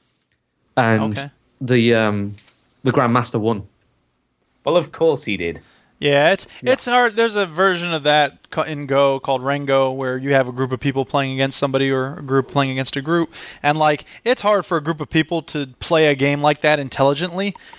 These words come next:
Speaker 2: because a lot of times when you make a move in chess or Go, you're doing it with an eye toward future moves. And so if two, if one person makes one move in one direction, then the next move is in a different direction,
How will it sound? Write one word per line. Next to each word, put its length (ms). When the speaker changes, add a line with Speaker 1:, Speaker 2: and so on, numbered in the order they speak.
Speaker 2:
because 260
a 60
lot 160
of 40
times 320
when 120
you 100
make 160
a 60
move 340
in 240
chess 360
or 60
Go, 360
you're 120
doing 300
it 140
with 180
an 160
eye 300
toward 320
future 320
moves. 500
And 80
so 200
if 220
two, 200
if 220
one 220
person 440
makes 220
one 180
move 240
in 100
one 140
direction, 540
then 260
the 60
next 260
move 260
is 120
in 100
a 60
different 260
direction, 480